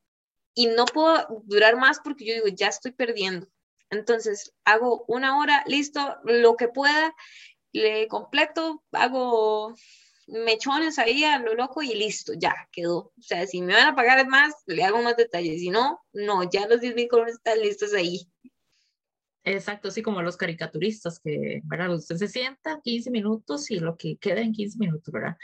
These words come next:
Speaker 2: No significa que vaya a ser un trabajo mediocre o malo, ¿verdad? Porque son personas especialistas y profesionales, ¿verdad? Que han trabajado muchísimo para llegar donde están,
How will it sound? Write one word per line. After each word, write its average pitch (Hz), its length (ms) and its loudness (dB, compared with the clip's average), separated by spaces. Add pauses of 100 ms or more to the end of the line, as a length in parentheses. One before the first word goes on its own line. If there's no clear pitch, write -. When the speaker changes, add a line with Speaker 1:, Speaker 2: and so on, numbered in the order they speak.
(160)
Speaker 2:
No 208 120 0
significa 226 440 -4
que 233 100 -4
vaya 170 200 -2
a - 20 -4
ser 226 160 -4
un 226 80 -2
trabajo 220 320 -2
mediocre 196 500 -4
o 156 80 -4
malo, 262 280 -2
¿verdad? 165 280 -4
Porque - 380 -8 (100)
son 170 220 -4
personas 202 460 -2
especialistas 208 720 -4
y 175 80 -6
profesionales, 156 760 -6
¿verdad? 160 240 -6
Que 151 140 -6
han 147 140 -12 (300)
trabajado 196 460 -4
muchísimo 208 420 -2
para 165 180 -4
llegar 151 300 -2
donde 190 220 -2
están, 240 380 -6